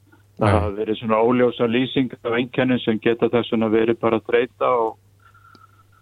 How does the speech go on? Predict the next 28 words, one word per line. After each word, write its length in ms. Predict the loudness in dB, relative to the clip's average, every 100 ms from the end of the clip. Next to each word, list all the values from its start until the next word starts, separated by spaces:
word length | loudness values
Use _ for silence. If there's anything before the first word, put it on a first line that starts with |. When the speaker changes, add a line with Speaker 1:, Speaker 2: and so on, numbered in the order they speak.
| _ -20
Speaker 1:
og 480 | -16 -14 -14 -8 -2
af 200 | -2 0
því 140 | 2 4
að, 240 | 2 0
að, 240 | -2 0 0 -2
að 180 | -4 -4
ganga 380 | 0 0 0 0 0
þetta. 240 | 0 -2 -4 _ -6
Speaker 2:
Mhm. 120 | -2
Speaker 1:
Þannig 280 | 0 0 -2
að 200 | -4 -8
við 220 | -6 0 4
höfum 180 | 4
ekki 260 | 2 2 0
neinar 440 | 2 4 4 2 -2 -12 -18 -20 -20 -6
greinilega 560 | 0 2 4 4 4
vísbendingar 760 | 2 0 0 -2 0 -2 0 0
um 160 | 2 2
að 200 | 0 -2
fólk 240 | -6 -6
sé 160 | -2 0
að 80 | 2
verða 240 | 2 0
fyrir 360 | 0 0 0 -2
neinni 460 | -6 -12 -6 -4 -4
alvarlegri 680 | -2 0 2 0 -2 -4 -4 -6 _
gaseitrun. 640 | -4 -2 0 -2 -2 -6 -8 _
Speaker 2:
Nei, 260 | 0 2